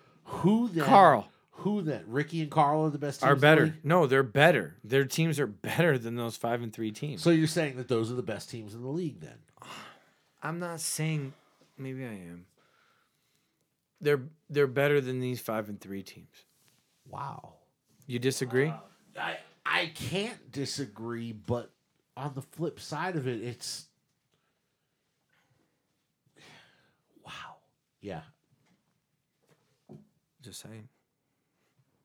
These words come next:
Speaker 1: You're not wrong, Busy. You're not wrong.
Speaker 2: I mean, if I came out here and said, "Rich," you know, you guys would be like, "Okay, you're crazy. You're drunk."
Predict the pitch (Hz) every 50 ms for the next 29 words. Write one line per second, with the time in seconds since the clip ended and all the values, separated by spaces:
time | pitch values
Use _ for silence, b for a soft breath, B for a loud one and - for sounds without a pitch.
0 | _ _ _ - 90 90 98 117 123 151 170 185 196 202 208 202 190 190 156 156
1 | 160 151 143 156 156 156 156 - - - - _ _ _ _ _ _ _ _ _
2 | _ - 107 104 95 92 107 120 127 135 107 117 127 117 107 98 90 85 82 78
3 | - _ _ _ - - - _ _ - 160 156 160 160 156 156 196 202 - 208
4 | 196 202 175 147 143 151 151 139 127 - 127 101 92 92 104 117 123 123 120 110
5 | - - - - - _ _ - 131 123 123 123 120 120 120 120 117 117 117 110
6 | 110 104 110 104 98 90 - - 101 104 - - 92 90 90 92 98 101 - 95
7 | 92 92 95 92 95 95 101 104 120 _ _ - 101 98 - 98 90 87 92 -